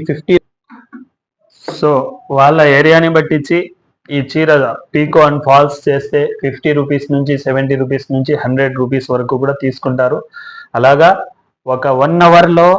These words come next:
మనము ఇది త్రీ నుంచి ఫోర్ వరకు స్టిచ్ చేసుకోవచ్చు. అలాగా ఒక ఫోర్ అవర్స్ మనం వర్క్ చేసుకుంటే ఇంట్లోనే ఉండి, ఆ, ఫోర్,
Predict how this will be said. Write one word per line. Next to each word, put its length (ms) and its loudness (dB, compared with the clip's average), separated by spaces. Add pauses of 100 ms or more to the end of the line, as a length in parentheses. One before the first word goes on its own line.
(160)
మనము 360 0 (220)
ఇది 200 0 (280)
త్రీ 280 -2
నుంచి 340 -2
ఫోర్ 360 4
వరకు 340 2
స్టిచ్ 320 -8
చేసుకోవచ్చు. 560 0 (540)
అలాగా 380 4
ఒక 240 4
ఫోర్ 300 6
అవర్స్ 300 4
మనం 200 0 (160)
వర్క్ 260 0
చేసుకుంటే 640 0
ఇంట్లోనే 460 0
ఉండి, 300 -4 (1200)
ఆ, 140 -12 (840)
ఫోర్, 280 -2